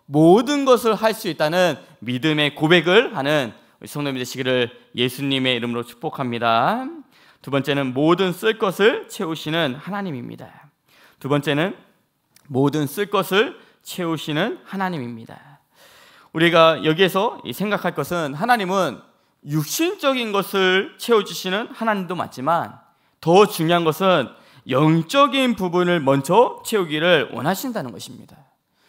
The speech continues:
요한삼서 우리 일 장 이 절 말씀 보면 "내 영혼이 잘된 것 같이 내가 범사에 잘되고 강건하기를 원한다"고 말씀하고 있습니다. 이 말씀은 우리가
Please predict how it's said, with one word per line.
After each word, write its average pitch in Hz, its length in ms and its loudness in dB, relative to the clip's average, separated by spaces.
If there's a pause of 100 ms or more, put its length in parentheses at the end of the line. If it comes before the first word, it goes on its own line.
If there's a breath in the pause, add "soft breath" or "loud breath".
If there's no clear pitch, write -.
(240 soft breath)
요한삼서 196 960 4
우리 113 160 -10
일 190 180 -2
장 190 220 -2
이 160 100 -2
절 185 160 2
말씀 147 300 -2
보면 139 400 -2 (340 soft breath)
"내 180 340 6
영혼이 196 640 2
잘된 156 360 -4
것 147 60 -2
같이 147 540 -2 (160 soft breath)
내가 147 220 4
범사에 170 720 2
잘되고 151 600 0
강건하기를 151 720 2
원한다"고 135 760 0
말씀하고 208 480 -8
있습니다. 117 460 -20 (580 soft breath)
이 254 140 2
말씀은 180 460 2
우리가 156 600 4